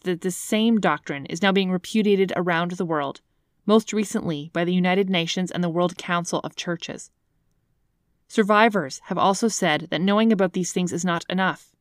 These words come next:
Our public education system also needs to influence behavior by undertaking to teach our children, Aboriginal and non-Aboriginal, how to speak respectfully to and about each other in the future. Reconciliation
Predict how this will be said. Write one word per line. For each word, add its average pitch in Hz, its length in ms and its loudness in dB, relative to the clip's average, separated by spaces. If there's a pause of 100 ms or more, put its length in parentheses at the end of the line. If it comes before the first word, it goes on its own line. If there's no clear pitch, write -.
(640)
Our 196 100 4
public 226 320 2
education 196 520 -2
system 180 420 -4
also 185 300 0
needs 190 240 -2
to - 120 -8
influence 196 440 -2
behavior 185 580 -4 (260)
by 180 120 -2
undertaking 214 500 0
to 196 80 0
teach 190 260 -4
our 156 200 -2
children, 170 480 -4 (360)
Aboriginal 190 560 2
and 170 280 -2
non-Aboriginal, 156 880 -4 (400)
how 208 160 2
to 220 100 0
speak - 300 -2
respectfully 208 600 -2
to 165 380 0 (140)
and 196 180 2
about 175 440 0
each 180 180 -4
other 180 340 0 (140)
in 160 100 -2
the 151 80 -8
future. - 480 -6 (840)
Reconciliation 208 920 2